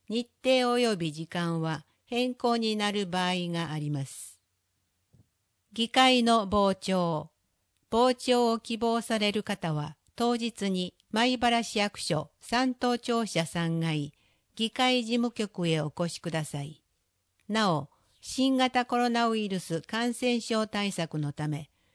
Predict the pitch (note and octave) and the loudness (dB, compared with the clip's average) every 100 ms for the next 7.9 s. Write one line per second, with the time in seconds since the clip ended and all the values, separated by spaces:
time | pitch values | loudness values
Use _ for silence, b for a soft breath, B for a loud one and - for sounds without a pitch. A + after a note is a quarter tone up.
0 | _ _ - A#3+ C4 C4 C4 B3 G#3 - | _ _ 0 2 2 2 0 0 -4 -2
1 | E3+ D#3+ - A#3 A#3+ A#3+ A3+ - G#3+ G#3 | -2 -2 -4 -4 -4 -4 -6 -4 -2 0
2 | G3+ G3 A#3 A3+ G#3+ F#3 E3 D3 D3 F#3+ | 0 0 -2 0 0 0 0 -2 -4 -2
3 | G3 - F#3 - F3 F3 E3+ - E3+ D#3+ | -2 -2 -6 -4 -2 0 -2 -4 -4 -4
4 | D#3 _ D#3 D3+ D3 D3 - - - _ | -6 _ -6 -4 -4 -6 -10 -18 -20 _
5 | _ _ _ _ _ _ _ _ _ _ | _ _ _ _ _ _ _ _ _ _
6 | _ A#3+ C4 C4+ C4 B3 A#3+ G3 D#3+ D3+ | _ 0 2 2 4 4 4 2 2 2
7 | D3 - F3+ F3 - E3+ D#3 D3 | -2 -4 -4 -4 -4 -2 -2 -4